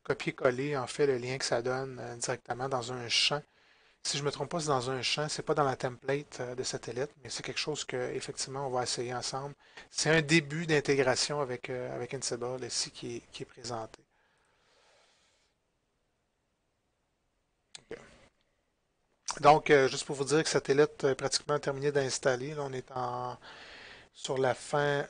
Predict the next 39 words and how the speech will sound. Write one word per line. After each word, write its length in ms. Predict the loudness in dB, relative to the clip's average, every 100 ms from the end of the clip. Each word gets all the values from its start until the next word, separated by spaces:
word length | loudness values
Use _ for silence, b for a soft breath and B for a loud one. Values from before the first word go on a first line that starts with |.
| -6
euh, 220 | -6 -4
de 80 | -4
l'installation. 580 | -2 0 2 0 -2 -6
Notre 180 | -6 -10 _ _
prochaine 260 | -16 -8 -4
étape, 200 | -2 -2
ça 100 | -4
va 60 | -6
être 160 | -8
le 80 | -8
clean-up, 380 | -10 -10 -10 -12 _
là. 60 | _ _ b b b b _
Donc, 200 | -14 -14 -14
on 160 | -14 -12
va 120 | -12
être 120 | -12
bon 100 | -12
pour 180 | -14 -18
continuer 380 | -20 -12 -12 -10
dans 100 | -12
quelques 420 | -10 -12 -12 -12
instants. 360 | -10 -10 -12 -12 -12 -16 -20 B B B B B B B B _ _ _ _ _ _ 2
Euh, 640 | 6 8 8 8 8 6 2
ce 140 | -2 6
qui 100 | 8
est 40 |
intéressant 460 | 10 12 10 8 6
aussi, 420 | 6 6 4 6
euh, 280 | 8 8 6
satellite 480 | 2 4 6 6 6
peut 100 | 2
être 120 | 0
une 80 | 0
source 460 | 2 2 0 -2
de, 480 | -2 -2 -2 -2 2
d'inventaire, 760 | 2 4 4 2 2 0 -2 -6
euh, 140 | -6
pour 160 | -4 -4
Ansible. 300 | -4 -6